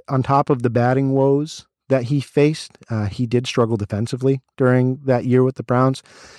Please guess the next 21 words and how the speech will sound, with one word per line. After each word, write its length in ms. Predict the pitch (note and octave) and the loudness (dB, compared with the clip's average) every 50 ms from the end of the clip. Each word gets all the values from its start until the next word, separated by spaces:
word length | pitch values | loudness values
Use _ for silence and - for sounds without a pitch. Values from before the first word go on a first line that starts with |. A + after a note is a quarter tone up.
| - _ | -12 _
He 160 | - C#3 B2+ | -2 -2 0
finished 420 | - D3 D3+ C#3+ B2+ - - - | 2 2 2 2 0 -2 -4 -2
third 260 | - B2 B2+ C3 C3+ | 2 2 4 4 4
amongst 360 | C3 B2 A#2+ A#2 A#2 - - A#2+ | 4 4 2 2 0 -2 -2 -2
left 280 | A2+ A2 - _ _ | -2 -2 -2 _ _
fielders 440 | - A#2 A2+ A#2 A#2 B2+ B2+ A#2+ G#2+ | -2 0 0 2 2 2 2 2 2
in 120 | A2 F#2+ F2+ | 0 -2 -2
errors. 540 | - G#2 G#2+ A2 A#2 B2+ C#3+ D3+ D3 - - | -2 0 2 2 2 2 2 0 -2 -6 -6
Uh, 240 | G2 F#2+ F#2 F2+ E2+ | -4 -4 -4 -4 -2
he 160 | F2 A#2+ A2+ | 0 0 0
collected 420 | G#2 - B2 A#2+ A#2 - - F2 - | 2 2 0 0 0 0 -4 -8 -8
six 340 | - - - C3+ - - - | -4 -2 -2 -2 0 0 0
on 100 | B2 A2+ | 2 2
the 100 | G2+ F#2 | 2 2
season. 440 | F2+ - - G2+ A2 A2+ C3+ C#3+ D3 | 0 0 0 2 2 2 0 0 0
That 160 | B2+ F#2 D2 | -2 -2 -2
doesn't 260 | - F#2 F2 F2+ G2 F#2+ | -2 -4 -2 -2 -2 0
sound 300 | - G#2+ G2+ G#2+ G#2+ A2 | 2 2 4 4 4 4
like 160 | G#2+ A2 - | 2 2 2
a 40 | A#2 | 2
lot, 240 | A2+ A2+ B2 A#2+ | 2 2 0 0